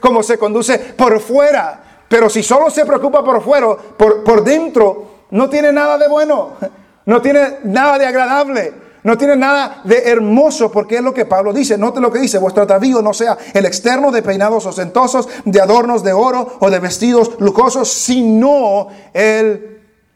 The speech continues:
interno, el del corazón". Si alguien le preguntaría a usted: "¿Cuál es,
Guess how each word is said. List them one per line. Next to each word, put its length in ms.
interno, 680
el 180
del 540
corazón". 560
Si 160
alguien 240
le 80
preguntaría 460
a 20
usted: 260
"¿Cuál 220
es, 260